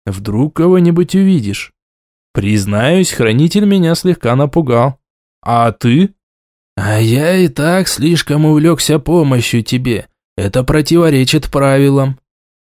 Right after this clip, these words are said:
"Что ты так носишься с этими правилами?" озадаченно спросил я. "Я никому не расскажу, что ты мне помогал".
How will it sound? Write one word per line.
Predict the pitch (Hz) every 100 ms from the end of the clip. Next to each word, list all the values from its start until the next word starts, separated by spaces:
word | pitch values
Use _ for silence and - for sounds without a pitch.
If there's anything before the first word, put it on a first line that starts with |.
| _ _ _ -
"Что | - - 98
ты | 135
так | 156 165
носишься | 196 220 214 190 196
с | -
этими | 214 190 185
правилами?" | 180 208 208 127 104 110 107 _ -
озадаченно | 120 101 107 170 - 214
спросил | - 131 117 135 156
я. | 127 107 - _ _ _ -
"Я | 104 104 110
никому | 117 120 113 170
не | 214
расскажу, | 220 - 208 185 233
что | 165
ты | 151 185
мне | 120
помогал". | 110 113 151 160 101